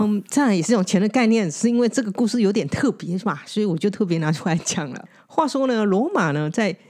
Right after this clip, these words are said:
西元四百一十年的时候呢，被他们所谓北方的野蛮人攻陷了。虽然那个时候罗马帝国的首都不在罗马，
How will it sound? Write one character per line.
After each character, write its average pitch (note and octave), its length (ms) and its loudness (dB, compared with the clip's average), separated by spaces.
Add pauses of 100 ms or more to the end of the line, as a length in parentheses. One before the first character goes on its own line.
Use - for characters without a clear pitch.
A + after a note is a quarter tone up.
(120)
西 - 240 -2
元 F#3+ 160 2
四 C4+ 180 -2
百 E3 160 2
一 A#3+ 160 0
十 G3 140 -2
年 E3+ 160 2
的 F3 80 0
时 E3+ 120 -2
候 F3 180 2
呢， D3+ 180 0
被 F#3 180 0
他 F#3 100 2
们 E3+ 120 0
所 D3+ 120 -2
谓 E3+ 120 2
北 C3 240 -6
方 F3+ 200 -2
的 F3+ 80 0
野 C3 200 -2
蛮 B2+ 180 -4
人 D3 180 -2 (120)
攻 F#3 200 -2
陷 F#3+ 320 -4
了。 - 100 -14 (600)
虽 - 160 0
然 G3 100 2
那 G3+ 60 2
个 F#3+ 140 0
时 E3 100 -2
候 E3 240 0
罗 D#3 100 0
马 D#3+ 160 0
帝 E3+ 140 -2
国 C#3 180 -4
的 C#3 80 -2
首 - 360 -8
都 D#3+ 100 -2
不 C#3 140 -6
在 D#3 120 0
罗 C3+ 120 -4
马， D3 200 -8